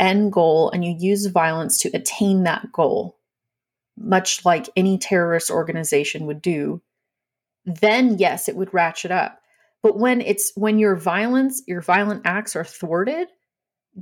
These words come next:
what is the, where do you go from there? I mean, that, and that's the limbo we're sitting in right now, wondering, right?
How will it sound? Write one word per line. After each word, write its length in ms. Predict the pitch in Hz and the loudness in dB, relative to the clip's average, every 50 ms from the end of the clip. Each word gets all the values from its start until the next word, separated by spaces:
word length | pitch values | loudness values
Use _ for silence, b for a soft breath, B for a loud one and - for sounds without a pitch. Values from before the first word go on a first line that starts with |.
| - - _ | -20 -12 _
what 260 | - 196 220 247 233 | -4 0 2 2 2
is 240 | 247 240 208 - - | 2 0 0 0 0
the, 460 | 214 214 202 190 190 180 170 151 - - _ _ | 2 2 2 2 2 0 -2 -4 -6 -10 _ _
where 240 | - 175 190 202 196 | -6 -2 0 2 2
do 80 | 196 196 | 2 0
you 140 | 185 185 | -2 -2
go 180 | 165 180 175 170 | -2 -2 -2 -4
from 280 | 165 - - 160 160 160 | -4 -8 -12 -12 -10 -6
there? 300 | 165 185 190 170 156 156 | -6 -4 -4 -4 -4 -4
I 40 | |
mean, 160 | 156 165 165 170 | -6 -6 -4 -4
that, 200 | 180 - - - | -4 -4 -4 -4
and 160 | - 202 190 196 | -4 0 2 2
that's 280 | 214 220 214 - - - _ _ _ - 165 - _ - | 2 2 2 -2 -4 -4 _ _ _ -20 -20 -20 _ 2
the 100 | - 214 | 4 4
limbo 540 | 196 190 190 208 220 226 226 226 233 226 226 | 4 4 4 4 4 4 4 4 4 4 4
we're 180 | 190 175 175 | 2 0 -2
sitting 460 | 170 - - - 214 196 214 214 214 208 | -2 -2 0 2 2 2 2 2 0 0
in 160 | 202 196 185 | -2 -2 0
right 240 | 180 170 165 - 185 | 0 0 0 0 0
now, 260 | 185 185 185 175 170 | 0 0 0 0 -2
wondering, 640 | 165 160 175 196 220 208 185 165 139 139 - 165 160 | -2 0 0 2 2 2 2 2 0 -2 -2 -4 -2
right? 440 | 160 160 165 196 240 269 262 - | 2 2 4 4 2 0 -4 -8